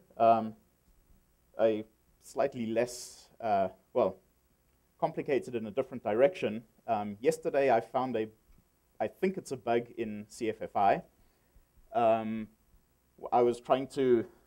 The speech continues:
come up with a bonus level to this presentation, which is how to use Hypothesis to test your C code,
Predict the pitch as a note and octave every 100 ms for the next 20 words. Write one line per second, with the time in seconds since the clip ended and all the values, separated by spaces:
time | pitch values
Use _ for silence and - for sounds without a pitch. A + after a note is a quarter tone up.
0 | _ C#3+ B2+ A#2+ A#2 G#2+ A2 C3 C3+ B2
1 | A2+ G2+ A2 G#2+ A2+ F#2+ G#2 G2 - -
2 | - _ C3 A2 G#2+ A#2+ A2 - G#2 G#2
3 | G2 - G2 F#2+ _ _ - D3+ D3+ D#3
4 | D3 C#3 B2+ B2 C3+ B2+ B2 A#2+ A2 -
5 | B2 B2 A#2+ - G3+ - F#2+ -